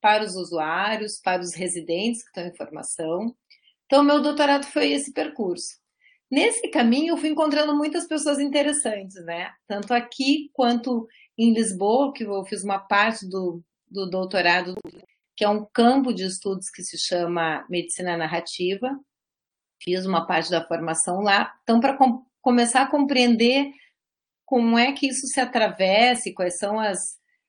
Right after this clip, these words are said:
as, os encontros na, no campo da saúde. Nesse caminho,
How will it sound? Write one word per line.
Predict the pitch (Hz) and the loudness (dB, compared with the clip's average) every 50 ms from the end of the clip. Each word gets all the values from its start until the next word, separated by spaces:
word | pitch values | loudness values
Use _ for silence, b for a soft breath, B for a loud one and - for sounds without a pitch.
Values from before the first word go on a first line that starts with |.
| _ _ _ _ _ _ _ | _ _ _ _ _ _ _
as, | - - 180 175 170 160 160 151 - - | -6 -4 -2 -2 -2 -2 -4 -6 -8 -8
os | - 208 196 185 | -6 -6 -4 -4
encontros | 214 214 208 - - 214 214 220 233 226 - 247 240 220 | -4 -4 -4 0 2 2 2 4 2 0 -2 -4 -4 -2
na, | 226 214 214 226 | -2 -2 -2 0
no | 226 226 240 233 | 0 0 0 0
campo | - 240 233 226 226 226 | 0 -2 -2 -2 -4 -4
da | 214 226 226 | -2 -2 -2
saúde. | 220 - 254 247 247 214 185 175 170 170 - - - - _ _ _ _ _ _ _ _ _ _ _ _ | -2 -2 -4 -2 -2 -2 -2 -4 -6 -6 -10 -16 -18 -20 _ _ _ _ _ _ _ _ _ _ _ _
Nesse | 233 247 285 330 330 - 392 | 2 4 4 4 2 2 -2
caminho, | - - 339 320 294 285 294 311 330 370 | 0 0 2 2 4 4 4 4 2 0